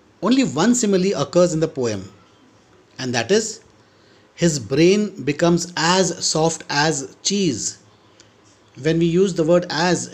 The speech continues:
in to compare, as and like to compare, these are similes. And when we compare without using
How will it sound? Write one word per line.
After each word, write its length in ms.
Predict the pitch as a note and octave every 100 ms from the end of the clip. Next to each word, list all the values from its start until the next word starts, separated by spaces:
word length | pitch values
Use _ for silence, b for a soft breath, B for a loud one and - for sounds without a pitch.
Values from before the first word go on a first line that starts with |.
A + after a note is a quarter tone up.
| -
in 160 | D#3+ C#3+
to 80 | F3
compare, 480 | C#3 C#3+ E3 D3 C#3+
as 280 | B2+ D3+ D#3+
and 140 | D#3
like 200 | D3 D#3
to 60 | D#3+
compare, 480 | E3 D#3+ D#3 B2 A2+ - b b b b _ _ _ _ -
these 220 | B2+ C3+
are 180 | E3+ B3+ - - _ _ _ _ _ _ _ _ _ _ _ _ -
similes. 680 | - F#3+ F3 B2+ G2 - - b b b b b
And 160 | C#3+
when 120 | D3+ F3
we 100 | F#3+
compare 360 | D#3 D3+ F#3+
without 440 | D3 B2 D#3 G3+ F3+
using 520 | E3+ F#3+ G3+ -